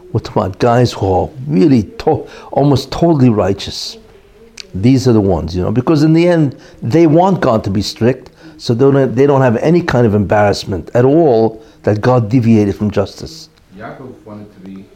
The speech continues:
Speaker 2: wasn't that where it says that, um, Yaakov, when he made the promise on Har HaMoriah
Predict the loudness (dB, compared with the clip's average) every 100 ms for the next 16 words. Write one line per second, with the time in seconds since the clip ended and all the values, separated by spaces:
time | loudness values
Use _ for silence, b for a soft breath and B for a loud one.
0 | -20 -20 -20 -20 -18 -18 -18 -20 -20 b
1 | b b b b -20 -20 _ _ -16 -16
2 | -14 -10 -8 -8 -12 -12 -12 -12 -12 -12
3 | -12 -14 -18 -14 -14 -12 -14 -14 -18 -16
4 | -16 -18 -20 -16 -16 -16 -18 -18 -18 -18
5 | -20 -18 -18 -16 -18 -16 -16 -16 -16